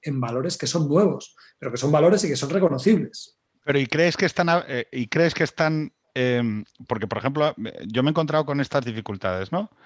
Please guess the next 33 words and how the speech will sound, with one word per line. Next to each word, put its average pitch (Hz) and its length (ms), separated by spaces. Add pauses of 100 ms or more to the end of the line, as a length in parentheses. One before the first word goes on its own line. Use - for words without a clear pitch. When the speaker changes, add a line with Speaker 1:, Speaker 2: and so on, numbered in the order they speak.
(320)
Speaker 2:
Y 104 80
hablaba 104 320
de 117 100
Preciado, 156 760
de 104 220
Cristina 110 400
Morales 165 680
o 104 180
de 98 160
Duval 113 320
como 110 220
tres 117 180
generaciones 131 840 (320)
Speaker 1:
Ujú. 156 180
Speaker 2:
sucesivas 139 640
de 127 100
ese 117 260
tipo 113 260
de 110 80
pensamiento, 95 640
¿no? 127 120 (180)
Speaker 1:
Muy 180 180
distintas 190 420
las 127 140
tres. - 320
Speaker 2:
Muy 170 160
di-, 220 140 (720)
ahí 143 140
está 123 160
el 92 40
tema. 95 220 (1300)
¿Dónde 180 440
está, 202 560